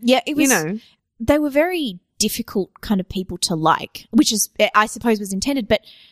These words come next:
Speaker 1: like, they would also, um, they were deliberately doing things to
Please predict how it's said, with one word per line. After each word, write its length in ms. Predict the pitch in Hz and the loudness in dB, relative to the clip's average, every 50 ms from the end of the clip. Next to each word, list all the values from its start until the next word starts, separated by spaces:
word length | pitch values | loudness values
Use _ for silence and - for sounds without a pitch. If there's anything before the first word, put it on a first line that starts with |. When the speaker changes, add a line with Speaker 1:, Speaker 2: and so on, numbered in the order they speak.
| _ _ | _ _
Speaker 1:
like, 160 | - 220 214 - | -2 -2 0 2
they 180 | - 233 233 247 226 220 _ _ | 2 2 2 2 0 -8 _ _
would 320 | - 202 202 208 233 254 | -16 -10 -2 2 4 6
also, 520 | 262 262 294 - - - 359 330 294 233 - - _ _ _ | 6 4 4 2 0 2 2 2 2 0 -2 -4 _ _ _
um, 340 | - 190 190 175 113 - - _ _ | 0 0 0 0 -4 -10 -18 _ _
they 200 | - 202 226 226 | 0 2 2 4
were 100 | 226 233 214 - _ _ _ | 4 0 -2 -4 _ _ _
deliberately 460 | 233 226 226 240 220 285 262 285 240 | -6 -4 -4 -4 -6 -6 -6 -8 -8
doing 420 | 185 - 190 175 180 185 190 196 | -8 -6 -6 -6 -4 -4 -4 -6
things 460 | - - 175 160 160 156 135 - - - | -6 -8 -10 -10 -10 -10 -8 -6 -4 -2
to 140 | - - | -2 -4